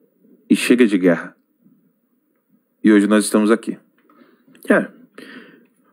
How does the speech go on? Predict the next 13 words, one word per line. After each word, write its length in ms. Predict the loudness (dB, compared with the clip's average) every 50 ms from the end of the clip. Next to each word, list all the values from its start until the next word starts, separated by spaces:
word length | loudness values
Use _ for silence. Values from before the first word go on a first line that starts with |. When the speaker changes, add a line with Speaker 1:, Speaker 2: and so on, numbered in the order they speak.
| _ _ _ _ _ _ _
Speaker 2:
Na 140 | 0 0 2
verdade, 380 | 2 0 0 2 0 0 0
o 40 | 0
que 100 | -2 -2
que 100 | 0 0
isso 140 | -2 -2 -2
significa? 680 | -4 -2 -2 -2 -2 -4 -2 -4 -4 -4 -4 -8 -14 -14 -16 -20 -20 _ _ _ -20 -20 _ _ _ _ _ _
Significa 500 | -14 -4 0 2 4 4 2 0 -4 -4
que 80 | -2 -2
a 40 | 0
guerra 200 | 2 0 0 0
não 100 | -2 -2
acabou. 360 | 0 0 0 0 0 -2 -4